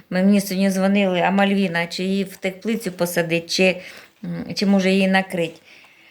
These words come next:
Е, ви якби бачили, які от весною я копала,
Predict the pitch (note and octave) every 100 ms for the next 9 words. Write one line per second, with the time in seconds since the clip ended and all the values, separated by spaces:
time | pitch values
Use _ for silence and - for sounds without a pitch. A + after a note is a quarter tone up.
0 | _ _ _ _ - F#3 F#3+ F#3 F3+ F3
1 | E3+ F3+ F3 E3 E3+ G#3+ G#3 F#3+ G#3+ C#4
2 | D4 B3 A3+ G#3+ G3 - _ _ _ _
3 | - G3 G3+ G3+ A3 G3+ - F3+ F#3 A#3+
4 | D#4 G4+ B3 F3 - _ - F#3+ F#3+ G3
5 | - F3 E3+ E3+